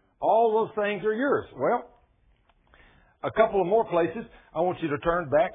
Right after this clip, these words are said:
to another one of these spiritual blessings. I want you to turn back to Matthew chapter eight, and I want to, I want to show you a spiritual blessing here that we, we, it's so easy how we miss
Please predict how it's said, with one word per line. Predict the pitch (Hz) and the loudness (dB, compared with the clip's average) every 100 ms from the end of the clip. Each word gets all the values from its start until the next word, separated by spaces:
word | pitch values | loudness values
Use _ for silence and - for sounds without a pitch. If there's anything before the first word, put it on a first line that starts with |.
| - | -4
to | 156 135 143 | -2 -2 -4
another | 131 147 214 | -4 -2 0
one | 170 160 | 0 -2
of | |
these | 143 127 | -4 -4
spiritual | - 165 156 127 | -2 -2 -4 0
blessings. | 139 151 220 - - - _ _ - | 0 0 -6 -14 -20 -20 _ _ -2
I | 147 | 0
want | 175 170 | 0 -4
you | 156 | -6
to | 135 | -4
turn | 170 175 180 | -2 -2 0
back | 151 151 - | 2 0 0
to | 156 131 135 | -4 -4 -6
Matthew | 123 160 180 180 170 175 180 | -6 -4 -4 -6 -6 -6 -4
chapter | 156 - 131 | -4 -4 -4
eight, | 156 135 - - _ _ _ _ - _ - | -2 -4 -8 -18 _ _ _ _ -20 _ -10
and | 131 | -6
I | 139 | -4
want | 147 131 | -4 -6
to, | 135 | -6
I | |
want | 143 123 | -4 -4
to | 117 | -4
show | 180 185 | -2 0
you | 180 190 | -2 -4
a | 113 - | -8 -4
spiritual | 170 175 180 | -4 -2 -6
blessing | 147 143 147 147 120 | -2 0 0 -4 -8
here | 131 135 156 - _ - | -6 -6 -8 -14 _ -4
that | 139 123 | -4 -2
we, | 151 135 - 135 | -4 -4 -8 -8
we, | 143 143 | -6 -6
it's | 127 - | -10 -4
so | 220 214 | -4 -2
easy | 202 170 147 | -4 -6 -4
how | 151 147 | -4 -2
we | 135 | -4
miss | 131 156 | -4 -6